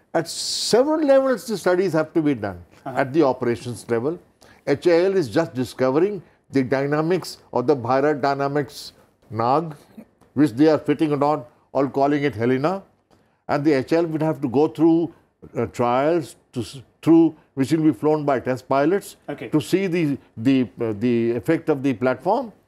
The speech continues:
Speaker 1: And then the, again, the, the gunner pilot, the artillery pilot on, in field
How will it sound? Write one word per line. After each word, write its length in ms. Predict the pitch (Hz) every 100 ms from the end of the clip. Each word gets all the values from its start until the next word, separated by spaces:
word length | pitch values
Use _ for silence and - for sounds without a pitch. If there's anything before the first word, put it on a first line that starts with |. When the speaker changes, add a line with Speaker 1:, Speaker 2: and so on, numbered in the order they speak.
| _ _ _ -
Speaker 1:
And 240 | 180 170
then 260 | 185 254 220
the, 300 | 226 202 135 _ _ _ _
again, 540 | 127 175 220 151 107 92
the, 400 | 113 117 117 113 101
the 200 | 92 110
gunner 280 | 95 127 165
pilot, 540 | 170 151 165 147 - -
the 100 | 131
artillery 400 | 135 160 151 151
pilot 560 | 147 151 165 165 - -
on, 220 | 135 135
in 180 | 160 143
field 360 | - 226 170